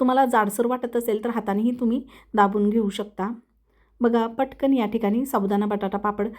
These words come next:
तयार झालेला आहे आणि कॉटनच्या कपड्यावरतीच हा बटाटा पापड आपल्याला घालून घ्यायचा आहे. आता हे बटाटे पापड ना मी सावलीतच वाळवलेले आहे.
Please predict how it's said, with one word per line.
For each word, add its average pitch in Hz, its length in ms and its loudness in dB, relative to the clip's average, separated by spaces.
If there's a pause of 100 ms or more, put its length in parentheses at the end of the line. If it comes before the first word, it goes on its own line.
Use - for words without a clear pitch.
(220)
तयार 190 220 2
झालेला 202 380 0
आहे 196 220 -2
आणि 214 200 -2
कॉटनच्या 220 440 -2
कपड्यावरतीच 233 720 -4
हा 269 140 -4
बटाटा 202 360 -2
पापड 202 280 -2
आपल्याला 196 360 -2
घालून 220 320 0
घ्यायचा 190 300 -2
आहे. 190 240 -4 (360)
आता 208 160 0
हे 294 120 0
बटाटे 247 340 -2
पापड 240 320 -2
ना 214 140 -2
मी 220 140 -2
सावलीतच 214 500 0
वाळवलेले 190 460 0
आहे. 196 280 -2